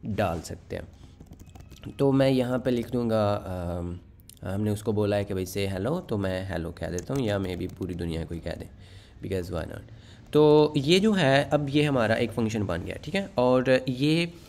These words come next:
अ, सिर्फ इसके अंदर इस केस में एक ही लाइन है, ल-, लेकिन like I said आप इसके अंदर जितनी मर्ज़ी लाइंस जो हैं वो डाल सकते हैं। यहाँ पे जिस तरह से आपने while लूप या for लूप के इस तरह के स्कोप में, you know, मल्टीपल लाइंस आपने डाली थी, बिल्कुल वैसे ही हम इसके अंदर भी सारे काम कर सकते हैं।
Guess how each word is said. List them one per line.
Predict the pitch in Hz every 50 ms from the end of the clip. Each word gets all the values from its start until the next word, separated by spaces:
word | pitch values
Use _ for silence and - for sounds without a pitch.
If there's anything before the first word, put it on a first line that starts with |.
| - - - - - -
अ, | 127 123
सिर्फ | 127 - 151 160 151 151
इसके | 151 - - 156
अंदर | 147 147 143
इस | 143 139 143
केस | 143 139 127 -
में | 123 -
एक | - 104 120 127
ही | - 151
लाइन | 147 143 143 143 143 151
है, | 156 156 143
ल-, | 120 110 107 107 101 101 101
लेकिन | 104 107 110 123 117 117 113 113 110 107
like | 107 107 107
I | 117 117 -
said | 139 147 143 -
आप | 98 95 - 107
इसके | 104 - - 107
अंदर | 104 107 107
जितनी | 98 104 104 107 104 101
मर्ज़ी | 95 95 90 90 101 95
लाइंस | 90 87 85 85 85 87 -
जो | - 92
हैं | 85 80 85
वो | 85 90 104 123 - - - - - - -
डाल | 98 104 95 85 82 78
सकते | - 85 85 - - 95
हैं। | 90 90
यहाँ | 87 87 90 92 90 87 -
पे | 98
जिस | 92 82 110 107 107 -
तरह | 101 95 95
से | 95 - 101
आपने | 92 87 90 101 95
while | 90 85 101 104 113
लूप | 120 127 127 127 120 - - - - - - - -
या | 98 95 90 - -
for | 123 120 123 123
लूप | 123 127 127 120 -
के | - 135 120
इस | 117 -
तरह | - 123 120 117
के | 113 120 113
स्कोप | - - - 120 120 117 -
में, | 120 120 120 120 120 120
you | 131
know, | 147 147
मल्टीपल | 127 113 107 101 110 107 - 113
लाइंस | 107 104 104 104 104
आपने | 110 101 101 104 101
डाली | 101 113 120 127 135 131
थी, | 123 127 123
बिल्कुल | 107 107 101 98 107 104 92
वैसे | 92 90 90 - -
ही | 92 92 92 90
हम | 87 85 87
इसके | 90 90 - - 92
अंदर | 85 87 87
भी | 87 113 147 - - - - - - - -
सारे | - 107 95 90 90
काम | 87 90 104 131 123
कर | - 85 80
सकते | - - 82 - - - -
हैं। | 85